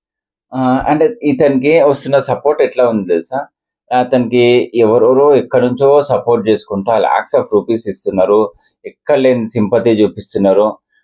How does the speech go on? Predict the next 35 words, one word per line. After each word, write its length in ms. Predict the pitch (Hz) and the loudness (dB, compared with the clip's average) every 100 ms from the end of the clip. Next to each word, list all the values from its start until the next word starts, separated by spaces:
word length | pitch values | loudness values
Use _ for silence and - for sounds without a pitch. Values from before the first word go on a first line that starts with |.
| _ | _
మరి 200 | 131 127 | 0 2
ఇన్ని 260 | 127 123 127 | 2 2 2
రోజులు 300 | 143 147 143 | 4 2 2
వీళ్ళు 240 | 131 135 | 0 0
ఇక్కడ 180 | 127 127 | 0 2
ఎన్నో 540 | 123 110 110 117 139 | 2 2 0 2 2
అన్యాయాలు 560 | 147 131 123 123 123 117 | 2 0 2 2 2 2
అవుతున్నాయి 420 | 113 - 101 101 | 0 -2 -4 -2
కదా 260 | 95 95 120 | -2 -2 -2
హిందువుల 420 | 131 107 113 110 | -2 -2 0 0
మీద, 220 | 95 87 120 - _ _ - | -2 -8 -10 -12 _ _ -6
అప్పుడు 260 | 131 151 156 | -6 0 0
ఎక్కడ 360 | 131 127 - | 0 -2 -2
ఎందుకు 440 | 156 143 135 143 143 | 0 0 0 0 -2
వీళ్ళు 180 | 143 131 | 0 2
మాట్లాడలేదు 580 | 127 127 127 123 123 | 2 2 0 2 2
అనేది 260 | 127 127 131 | 2 2 2
మనకి 340 | 131 120 117 | 2 0 -2
ఇప్పటివరకు 460 | 107 - 120 120 - | -8 -4 0 0 0
అర్థం 260 | 104 120 117 | 0 0 0
కాని 160 | 117 | 0
ప్రశ్న 280 | 110 101 - | 0 -4 -4
ఇది. 240 | 87 87 _ _ _ - | -4 -6 _ _ _ -10
ఎందుకంటే 560 | 120 139 135 131 156 151 | -6 -2 -2 0 0 0
మనకు 500 | 139 127 123 123 123 | 2 2 2 2 2
ఇప్పుడు 260 | 117 117 117 | 0 -6 -2
పాల్గర్లో 400 | 113 123 123 120 | 0 0 0 0
చూసిర్రు, 380 | 107 - 110 | -2 -2 0
ఇద్దరు 600 | 123 113 113 110 110 110 104 - _ _ - | 0 2 2 4 4 4 2 -2 _ _ -8
వీళ్ళని 240 | 113 113 | -2 -2
monk-, 360 | 104 110 107 - | 0 0 0 0
అంటే 220 | 113 113 | 2 4
ఎవరు, 540 | 113 113 123 120 120 - | 4 4 4 4 2 0
ఇద్దరు 580 | 110 98 110 110 107 110 | -2 0 2 4 4 2
సాధువులను 560 | 135 127 143 131 101 | 0 2 4 2 0